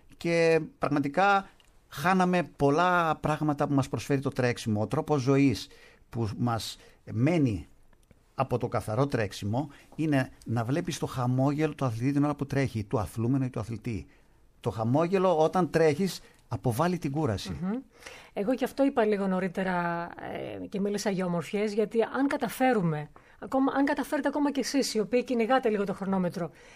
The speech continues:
Speaker 2: να βρείτε τον τρόπο και να, α, ευχαριστιέστε την ώρα που γίνεται αυτό, δηλαδή την ώρα που μετέχετε, νομίζω ότι πραγματικά έχει πιάσει κάποιος το νόημα του αθλητισμού.
Speaker 1: Ε, ναι, ο αθλητισμός, ναι, ο πρωταθλητισμός έχει άλλα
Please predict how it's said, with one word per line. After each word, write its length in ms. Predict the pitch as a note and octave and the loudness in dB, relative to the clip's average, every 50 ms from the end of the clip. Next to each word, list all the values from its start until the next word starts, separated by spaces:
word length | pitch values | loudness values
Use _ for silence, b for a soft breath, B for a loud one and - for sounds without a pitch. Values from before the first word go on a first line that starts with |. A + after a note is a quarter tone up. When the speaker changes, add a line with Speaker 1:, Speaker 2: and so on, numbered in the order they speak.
| B B B B - | B B B B -2
Speaker 2:
να 200 | A#3 A3 A3 G#3+ G3+ | 2 2 4 4 2
βρείτε 320 | F#3 F#3+ B3 C#4+ C#4 D#4 | 2 2 2 2 2 2
τον 160 | - B3+ G3+ | 2 2 2
τρόπο 340 | E3+ G#3+ C4 C4+ C4 - G#3+ | 4 4 4 4 4 2 -2
και 200 | G3+ - A#3 A3+ | 0 2 2 4
να, 180 | A3 G#3+ G#3+ G#3+ G#3+ G#3 G#3 | 4 4 4 4 4 4 2
α, 80 | G3 - - - - G#3+ G#3 G3 G3 G3 - - | 0 -2 -6 -10 -6 -6 -4 -4 -4 -4 -6 -8
ευχαριστιέστε 760 | A#3 - - A3+ G#3+ G3 F3 - - - D4 D#4 C#4+ C#4 B3+ G3+ | -10 -6 -2 -2 -2 -2 -2 -4 -2 2 2 2 4 2 0 -2
την 180 | F#3 F#3+ F#3+ | -2 0 0
ώρα 160 | G3 G3 F#3+ F3 | 0 0 -2 -2
που 100 | - F#3 | -4 -6
γίνεται 300 | D#3+ F#3 F3+ F3+ F3+ F#3 | -6 -4 -6 -6 -6 -8
αυτό, 360 | E3 - - F#3+ F3 F#3 A#3 - b b b b b b b b b | -10 -10 -8 -6 -6 -6 -8 -10 b b b b b b b b b
δηλαδή 180 | _ G3 G3+ G3 | _ -8 -8 -6
την 120 | F3+ G3 G#3 | -4 -4 -2
ώρα 140 | G#3 G#3 G#3 | -2 -2 -2
που 100 | G#3 G3+ | 0 -2
μετέχετε, 640 | F#3 F3+ - G3 F3 G3 F#3 - G#3+ A3 B3+ C4 G#4 D4+ A3+ | -2 0 0 -2 -2 -2 -4 -2 -2 -2 -2 -2 -4 -4 -2
νομίζω 300 | A3+ A3+ A#3+ C#4 C4+ D4 | -2 0 0 0 0 -2
ότι 380 | C#4 C#4 C#4 C4+ C4+ C4 - - - | -2 -2 -2 -2 -2 -2 -6 -6 -6
πραγματικά 440 | A#3+ A#3 A3+ A#3 A3 A3 F#3+ B3 | -8 -6 -4 -4 -6 -4 -2 0
έχει 240 | A#3 A#3 A#3 - - | 0 0 0 -2 -4
πιάσει 260 | - G#3+ G#3 G3+ - | -4 -2 -2 -2 -4
κάποιος 240 | - G3 F#3 G3 - | -6 -8 -8 -8 -10
το 80 | - F3+ | -8 -6
νόημα 380 | F3 F3 F3 F3 F3 E3+ E3 E3 B B B B | -6 -4 -4 -4 -4 -4 -6 -8 B B B B
του 80 | B G#3 | B -8
αθλητισμού. 500 | G3 G3+ G3+ E3+ F3+ D3+ E3+ E3 E3+ E3+ - - _ _ _ _ - | -6 -6 -4 -4 -4 -4 -4 -4 -6 -6 -10 -16 _ _ _ _ -6
Speaker 1:
Ε, 320 | B2+ B2 B2 B2 B2 B2+ | -4 -2 0 2 2 4
ναι, 200 | C3 C3+ C#3 B2 - | 4 4 4 2 2
ο 180 | B2 B2 B2 B2+ | 2 4 4 4
αθλητισμός, 560 | A#2 - C#3 C3 B2 C3+ C3 E3 F3 D#3 B2+ | 4 2 2 0 0 0 0 2 2 2 4
ναι, 220 | C#3+ C#3+ B2 A2+ | 4 4 4 2
ο 40 | A2+ | 2
πρωταθλητισμός 720 | A2 B2+ A#2+ G#2+ G#2+ A#2 A2 A#2+ B2 A#2 B2+ D#3+ D#3 C#3 D#3 | 0 -2 -4 -4 -4 -4 -4 -4 -4 -2 0 0 0 2 2
έχει 220 | C#3+ C3 - C#3 | 0 2 2 4
άλλα 580 | C3 C3 A#2+ A2 G#2+ G2+ G2 G2 F#2+ F2+ F2+ | 4 4 4 2 0 0 -2 -4 -4 -6 -8